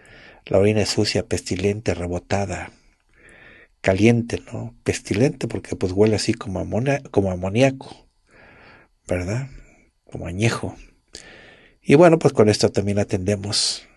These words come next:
las vías urinarias, que es importante a veces. Cuando hace mucho calor, pues sí, se inflama bastante los órganos internos. Hay que refrescarlos y esta planta es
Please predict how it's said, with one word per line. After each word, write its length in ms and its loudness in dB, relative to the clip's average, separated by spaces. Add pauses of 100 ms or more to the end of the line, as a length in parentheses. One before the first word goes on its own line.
(480)
las 120 -6
vías 280 -6
urinarias, 480 -6
que 400 -8
es 100 -8
importante 640 -2
a 20 -2
veces. 400 -4 (680)
Cuando 220 6
hace 120 8
mucho 260 4
calor, 360 6
pues 500 0 (960)
sí, 240 2
se 140 0
inflama 320 4
bastante 520 0
los 200 -2
órganos 340 0
internos. 840 -8 (1040)
Hay 200 2
que 120 0
refrescarlos 720 -2
y 80 0
esta 320 0
planta 420 2
es 460 -4